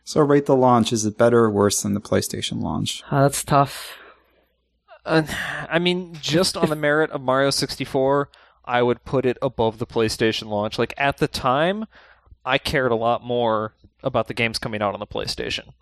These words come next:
Speaker 3: But slightly more objectively, much later on, I would go with Mario sixty-four.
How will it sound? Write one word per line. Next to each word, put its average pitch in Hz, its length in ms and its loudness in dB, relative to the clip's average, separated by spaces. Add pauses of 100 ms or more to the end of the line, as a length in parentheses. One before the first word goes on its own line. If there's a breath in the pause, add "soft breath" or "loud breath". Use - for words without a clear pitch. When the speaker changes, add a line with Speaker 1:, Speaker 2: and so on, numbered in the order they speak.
(200)
Speaker 3:
But 120 540 2 (1200 loud breath)
slightly 139 720 0
more 139 380 0
objectively, 135 760 -2
much 120 360 -4
later 127 280 2
on, 147 420 0 (320)
I 123 160 0
would 113 140 -2
go 117 120 0
with 107 120 -2
Mario 101 280 -4
sixty-four. - 640 -6